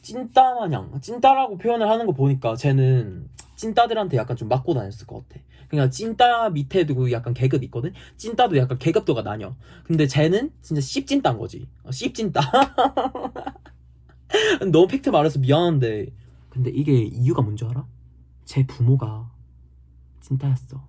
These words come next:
제 할배가 찐따였어. 그래가지고 집안 대대로 내려오는 게 찐따 집안인 거야. 그래가지고 쟤는 일단 급식판으로 좀 맞은 경험이 있는 거지. 근데 혼자 먹는 거는 약간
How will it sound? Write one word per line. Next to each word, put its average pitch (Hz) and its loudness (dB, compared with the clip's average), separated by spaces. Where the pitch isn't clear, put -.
제 - -8
할배가 135 -4
찐따였어. 131 -10
그래가지고 120 -6
집안 185 2
대대로 131 0
내려오는 143 0
게 127 0
찐따 254 -2
집안인 131 -4
거야. 67 -12
그래가지고 151 0
쟤는 147 -2
일단 120 -8
급식판으로 147 0
좀 139 0
맞은 185 4
경험이 139 2
있는 117 -4
거지. - -8
근데 165 2
혼자 285 6
먹는 151 2
거는 127 2
약간 135 -2